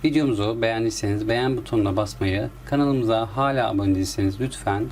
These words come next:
kanalımıza abone olmayı unutmayın. Yorumlar kısmına yorum bırakabilirsiniz. Bildirimleri de açarsanız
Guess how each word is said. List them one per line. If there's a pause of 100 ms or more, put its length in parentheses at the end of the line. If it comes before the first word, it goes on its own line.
kanalımıza
abone
olmayı
unutmayın.
Yorumlar
kısmına
yorum
bırakabilirsiniz.
Bildirimleri
de
açarsanız